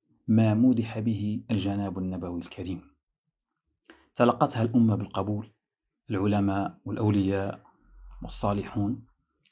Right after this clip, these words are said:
زين بها أهل الله مجالس الصلاة والسلام على مولانا رسول الله صلى الله عليه وسلم،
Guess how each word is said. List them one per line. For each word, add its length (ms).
زين 440
بها 460
أهل 180
الله 480
مجالس 540
الصلاة 520
والسلام 580
على 240
مولانا 360
رسول 360
الله 460
صلى 280
الله 380
عليه 260
وسلم، 440